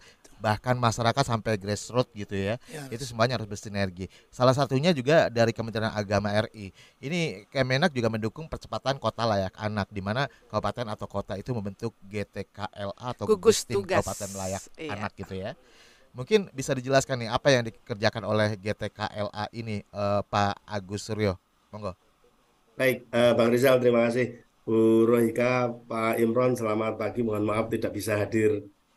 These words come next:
Speaker 4: eh, di studio karena kegiatan kami kemarin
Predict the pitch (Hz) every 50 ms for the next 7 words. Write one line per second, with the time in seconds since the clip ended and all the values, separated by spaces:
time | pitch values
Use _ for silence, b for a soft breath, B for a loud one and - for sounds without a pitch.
0 | _ _ _ - 104 104 104 104 107 107 104 107 107 107 104 104 104 104 - 113
1 | 110 107 107 - 131 123 117 117 120 131 147 143 131 120 113 117 120 120 117 117
2 | 117 117 117 117 - - 127 117 - - 117 104 104 - 113 110 107 107 107 110
3 | 107 110 113 117 117 117 113 110 110 110 - 107 110 107 107 110 113